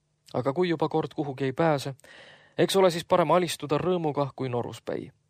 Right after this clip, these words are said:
Eks ole kergem laulda, nagu see neiu seal rõskes pimeduses, kui veeretada muremõtteid.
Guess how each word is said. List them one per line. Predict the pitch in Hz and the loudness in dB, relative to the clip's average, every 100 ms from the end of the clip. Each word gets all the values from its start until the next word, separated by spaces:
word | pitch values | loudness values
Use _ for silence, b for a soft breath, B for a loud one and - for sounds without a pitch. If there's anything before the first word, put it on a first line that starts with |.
| _ - | _ -8
Eks | 156 143 | -4 0
ole | 139 | 2
kergem | 175 170 139 131 | 4 2 0 2
laulda, | 180 165 131 131 b b b b b | 4 4 2 0 b b b b b
nagu | 123 117 | -4 -2
see | 113 | 0
neiu | 117 160 170 143 | 4 6 6 4
seal | 147 143 | 0 0
rõskes | 156 - 131 | -2 -2 -8
pimeduses, | - 151 147 131 131 135 - _ _ | -6 -2 0 0 -2 -4 -8 _ _
kui | - 113 | -6 2
veeretada | 123 139 135 - 120 | 4 4 0 -6 -8
muremõtteid. | 95 - - - - - | -6 -6 -8 -14 -16 -16